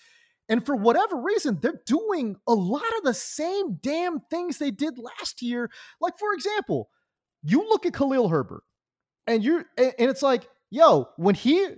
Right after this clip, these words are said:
was in relief for David Montgomery last, or last year, he looked awesome.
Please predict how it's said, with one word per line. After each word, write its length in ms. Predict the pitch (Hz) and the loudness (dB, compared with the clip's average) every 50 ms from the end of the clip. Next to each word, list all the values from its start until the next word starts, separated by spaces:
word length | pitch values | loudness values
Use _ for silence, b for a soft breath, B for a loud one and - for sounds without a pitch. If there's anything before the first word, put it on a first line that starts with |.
| - - | -10 2
was 200 | 190 208 196 180 | 4 4 4 4
in 120 | 233 240 262 | 0 0 0
relief 340 | 240 196 190 208 226 233 - | 0 0 0 0 -2 -2 -2
for 80 | - 160 | -4 0
David 300 | - 180 196 196 185 175 | 2 2 2 4 2 -2
Montgomery 480 | 160 - 135 117 170 180 175 170 156 | -4 -6 -2 -2 0 0 0 -2 -2
last, 360 | 143 156 156 151 147 139 - - - | -2 -2 -2 -2 -4 -6 -8 -6 -4
or 240 | 156 143 135 131 - | -2 -2 -2 -4 0
last 360 | 139 170 170 202 214 - - | 0 0 0 0 -2 -6 -8
year, 260 | 220 226 254 269 277 269 _ _ _ _ _ _ | -8 -6 -6 -6 -8 -10 _ _ _ _ _ _
he 80 | - 269 | 6 8
looked 180 | 320 359 - 285 | 8 8 6 6
awesome. 560 | 262 262 277 277 254 - - 185 143 101 | 8 8 8 6 6 4 -2 -6 -8 -8